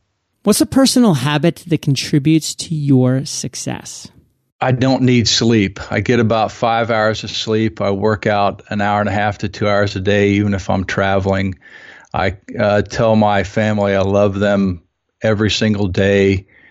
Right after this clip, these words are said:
Speaker 2: Every day I, I pursue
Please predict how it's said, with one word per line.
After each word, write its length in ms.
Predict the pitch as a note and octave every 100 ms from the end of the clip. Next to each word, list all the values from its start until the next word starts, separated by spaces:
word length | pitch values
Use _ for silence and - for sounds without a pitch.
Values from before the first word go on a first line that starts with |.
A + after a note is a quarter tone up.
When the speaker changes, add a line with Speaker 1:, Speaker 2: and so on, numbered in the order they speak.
| _ _
Speaker 2:
Every 320 | A#2+ A#2+ A2 G2+
day 400 | G2+ G2+ G2+ G2
I, 400 | F#2+ F#2+ F#2+ - C#3+ -
I 120 | F#2+
pursue 840 | F#2+ G#2 E2+ - G#2+ G#2 G2 F#2+